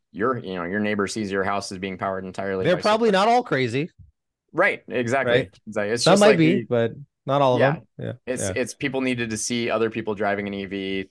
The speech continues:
Speaker 1: You know, there's, there's
Speaker 2: Right.
Speaker 1: first adopters, there's second adopters, there's
Speaker 2: Yeah.
Speaker 1: the whole adoption curve. So solar
Speaker 2: Yeah.
Speaker 1: is kind of the same, but, you know, seeing the panels, it, it makes a difference for everybody.
Speaker 2: Yeah.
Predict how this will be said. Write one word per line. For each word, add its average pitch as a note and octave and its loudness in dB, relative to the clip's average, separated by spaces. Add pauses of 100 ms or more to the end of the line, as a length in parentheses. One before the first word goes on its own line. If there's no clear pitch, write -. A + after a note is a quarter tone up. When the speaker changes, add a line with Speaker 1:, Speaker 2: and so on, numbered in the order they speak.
Speaker 1:
You A2+ -6
know, F#2 -4
there's, G#2+ 0
there's G#2+ 2
Speaker 2:
Right. F2 -4
Speaker 1:
first G#2+ -2
adopters, F#2+ 0
there's F#2+ -6
second F#2 -8
adopters, F2+ -8
there's G2+ -2
Speaker 2:
Yeah. E2+ -4
Speaker 1:
the G2 0
whole G2+ 2
adoption F2+ -4
curve. F2 -6
So F2+ -2
solar G2 -2
Speaker 2:
Yeah. F#2 0
Speaker 1:
is F2+ -8
kind F2+ -14
of - -20
the F2 -16
same, C#3 -4
but, G#2+ -4 (560)
you B2+ -4
know, A#2 -4
seeing C3+ -2
the B2 -2
panels, A#2+ -4
it, - -6
it G#2+ -2
makes A2+ -4
a A#2+ -6
difference A#2+ -4
for G2 -2
everybody. - -4
Speaker 2:
Yeah. F2+ -8